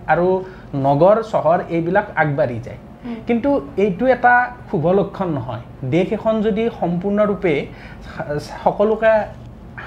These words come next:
Speaker 1: সামৰি লৈ, সবকা সাথ সবকা বিকাশ বুলি যিটো কথা আছে, যে একেলগে সামৰি লৈ যদি আমি, আহ, প্ৰগ্ৰেছ কৰিব লাগে, তেতিয়াহ'লে অকল চহৰেই নহয়, চহৰৰ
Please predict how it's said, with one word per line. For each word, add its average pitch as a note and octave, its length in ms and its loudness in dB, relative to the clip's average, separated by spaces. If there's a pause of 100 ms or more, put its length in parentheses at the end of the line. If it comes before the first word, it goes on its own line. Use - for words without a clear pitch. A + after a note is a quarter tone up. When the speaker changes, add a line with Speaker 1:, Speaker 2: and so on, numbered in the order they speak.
Speaker 1:
সামৰি G#3 320 4
লৈ, C3+ 220 2
সবকা F3 420 -2
সাথ F#3+ 240 -2
সবকা - 280 -4
বিকাশ E3 320 0
বুলি E3+ 160 0
যিটো D#3+ 200 -4
কথা D#3 240 0
আছে, C#3+ 220 0
যে D#3 80 -2
একেলগে G#3 440 0 (100)
সামৰি G3 300 0
লৈ A#3 160 4
যদি A#3 220 2
আমি, A3 280 0
আহ, C3+ 840 0 (340)
প্ৰগ্ৰেছ D#3+ 440 4
কৰিব G#3 280 2
লাগে, C3+ 360 0
তেতিয়াহ'লে G#3+ 400 0
অকল A3+ 280 2
চহৰেই E3+ 460 0
নহয়, B2 340 0 (440)
চহৰৰ F3+ 380 4